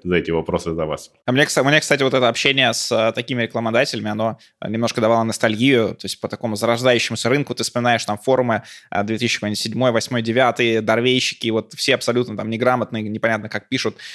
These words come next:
Speaker 2: э, вот, но при этом они умеют, э, какой-то вот такой бизнес делать, не знаю, создавать там каналы, сайты, э, то, что работает, и то, что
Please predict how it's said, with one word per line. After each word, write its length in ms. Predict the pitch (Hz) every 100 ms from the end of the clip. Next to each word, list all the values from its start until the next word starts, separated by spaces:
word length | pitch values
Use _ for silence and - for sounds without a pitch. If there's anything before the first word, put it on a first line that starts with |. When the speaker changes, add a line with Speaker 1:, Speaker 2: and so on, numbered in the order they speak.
| - -
Speaker 2:
э, 180 | 104
вот, 240 | 98 120 117
но 100 | 139
при 120 | 135
этом 200 | 147 131
они 120 | 131
умеют, 400 | 131 135 139 -
э, 200 | 107 110
какой-то 320 | 117 - 117
вот 40 | 107
такой 200 | 107 120
бизнес 280 | 127 113 107
делать, 320 | 139 156 123
не 60 |
знаю, 260 | 107 110 101
создавать 340 | - 117 113 -
там 160 | 101
каналы, 400 | - 120 123 120
сайты, 420 | - 127 123 110
э, 200 | 104 95
то, 160 | 90 127
что 160 | - 113
работает, 520 | 110 135 139 104 -
и 240 | 95 107
то, 140 | 104
что 120 | 104